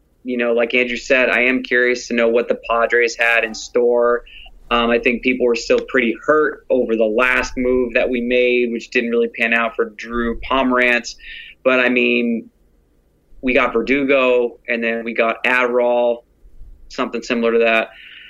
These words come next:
And, uh, I mean, I was really hoping to see one other piece come in of value. I would have loved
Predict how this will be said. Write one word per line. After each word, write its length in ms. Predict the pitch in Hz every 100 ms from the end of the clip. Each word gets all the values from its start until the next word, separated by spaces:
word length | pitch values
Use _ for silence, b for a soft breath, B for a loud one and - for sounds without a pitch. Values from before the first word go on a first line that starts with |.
| B B
And, 500 | 127 123 123 123 120
uh, 520 | 120 117 117 113 113 - - - - - - _ _ - -
I 120 | 131
mean, 280 | 131 127 -
I 120 | 135
was 180 | 135 135
really 240 | 156 139
hoping 320 | 131 127 131
to 60 | 123
see 600 | - 127 123 123 120 - - - - _ _ _ -
one 340 | 131 143 135
other 260 | - 123 127
piece 460 | - 131 127 127
come 240 | - 131 120
in 160 | 120
of 180 | 120 110
value. 680 | 120 117 117 120 120 120 117
I 80 | 123
would 120 | 127
have 80 | 113 107
loved 640 | 107 123 139 156 156